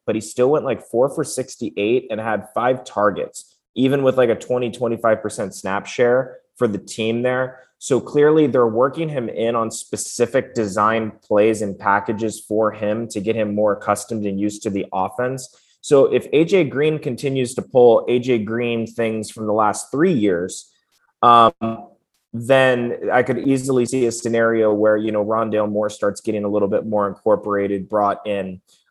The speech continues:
um, along with, we have to watch Christian Kirk. Thing is, he got overwritten. Uh, he, he, nobody has paid attention to him since the A J Green si-, uh, A J Green signing, but Christian Kirk, he's struggled more with injuries than he has production.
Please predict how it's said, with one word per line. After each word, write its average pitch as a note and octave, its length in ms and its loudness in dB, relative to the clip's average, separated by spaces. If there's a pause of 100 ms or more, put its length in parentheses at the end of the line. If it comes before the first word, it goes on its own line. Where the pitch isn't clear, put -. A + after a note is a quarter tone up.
um, G#2+ 220 2
along C3+ 340 4
with, C#3+ 120 -2
we C#3 100 2
have D#3 160 0
to A3 80 2
watch G3+ 260 0
Christian D#3+ 340 -2
Kirk. - 360 0 (380)
Thing C#3 140 0
is, C3+ 140 2
he B2 340 0
got D#3+ 300 6
overwritten. C3+ 840 2
Uh, G#2 280 2
he, B2+ 100 -4
he, B2+ 320 -6
nobody B2+ 680 2 (440)
has B2 140 -4
paid B2+ 220 0
attention B2+ 420 -4
to A2 100 0
him G#2+ 320 -4
since A#2 300 -4
the G#2+ 160 -2
A A2+ 80 2
J A2+ 160 0
Green G#2 260 -2
si-, A#2+ 140 -4
uh, A#2+ 340 -2
A A#2+ 60 2
J A2+ 140 0
Green A2 260 -6
signing, C3 500 -4 (320)
but B2+ 360 4
Christian F#3+ 440 -2
Kirk, E3+ 440 2 (280)
he's C3+ 340 -4
struggled G3+ 460 4
more D3+ 240 4
with B2 240 0
injuries B2+ 560 0
than A#2+ 120 0
he A#2 80 -2
has B2 340 -2
production. G2+ 640 0